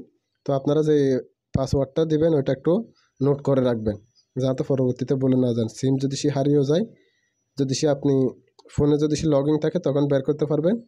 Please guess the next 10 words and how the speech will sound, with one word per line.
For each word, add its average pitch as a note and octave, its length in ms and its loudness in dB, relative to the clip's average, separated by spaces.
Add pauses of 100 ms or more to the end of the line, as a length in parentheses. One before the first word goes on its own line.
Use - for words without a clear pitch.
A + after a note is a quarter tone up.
(400)
আর C3+ 100 0
যদি C#3+ 180 -2
সে E3+ 120 -2
ফোনটাও D#3+ 380 0
হারিয়ে D#3 300 2
যায়, D3 160 2
সিমটাও C#3+ 400 0
হারিয়ে D3+ 220 0
যায়, E3+ 140 0
তখন E3+ 300 0